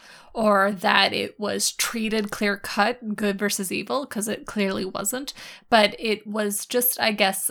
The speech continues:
a little sad for me to see the question of a person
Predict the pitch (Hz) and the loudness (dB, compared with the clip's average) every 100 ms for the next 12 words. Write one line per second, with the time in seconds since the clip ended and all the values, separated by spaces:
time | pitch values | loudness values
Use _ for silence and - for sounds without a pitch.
0 | - 226 202 196 196 208 - 208 202 214 | -4 -4 -2 -2 -2 -4 0 2 4 2
1 | 240 262 269 277 - - - 226 220 214 | 0 -4 -2 -2 -2 -2 -2 -2 2 0
2 | 208 180 - 202 202 - 226 226 214 202 | -2 -6 -2 -2 0 -2 -4 -4 -2 -2
3 | 196 196 - - 202 202 - 190 185 196 | -4 -8 -10 -4 -2 -2 -4 -4 -8 -10